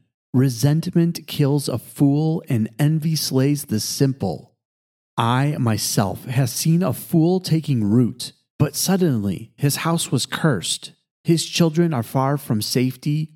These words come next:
crushed in court with a defender.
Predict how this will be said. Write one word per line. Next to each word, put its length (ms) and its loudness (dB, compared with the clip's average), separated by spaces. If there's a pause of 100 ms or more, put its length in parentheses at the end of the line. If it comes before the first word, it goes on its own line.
(120)
crushed 460 0
in 180 0
court 400 0
with 160 -2
a 60 0
defender. 800 -2